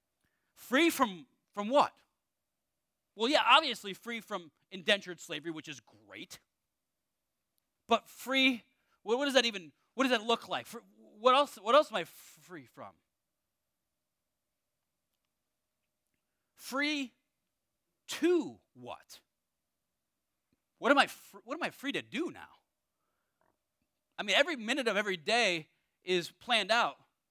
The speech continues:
for these people. They get up, they work, they get their food allotments, they go to bed. They, obviously, were having children because at one point they were having so many children that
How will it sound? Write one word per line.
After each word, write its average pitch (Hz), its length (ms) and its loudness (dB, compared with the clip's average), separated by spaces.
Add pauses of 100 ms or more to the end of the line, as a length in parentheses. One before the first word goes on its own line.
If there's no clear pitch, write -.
(140)
for 147 320 -6 (420)
these 143 140 -6
people. 113 360 -18 (680)
They 104 80 -18
get 107 120 -6
up, 208 200 -2
they 139 80 -20
work, 196 340 -8
they 147 220 -10
get 151 220 -8
their 160 160 -6 (220)
food 196 140 -14
allotments, 208 440 0
they 151 140 -10
go 147 140 -12
to 143 80 -14
bed. 180 300 -2 (520)
They, 160 320 0 (960)
obviously, 240 360 0
were 202 100 -4
having 185 240 -2
children 151 400 -12 (1200)
because 147 360 -6
at 147 140 -12
one 180 180 -6
point 160 300 -6 (380)
they 156 140 -6
were 143 80 -8
having 156 200 -2
so 277 200 -4
many 139 180 -10
children 123 400 -20 (640)
that 135 280 -2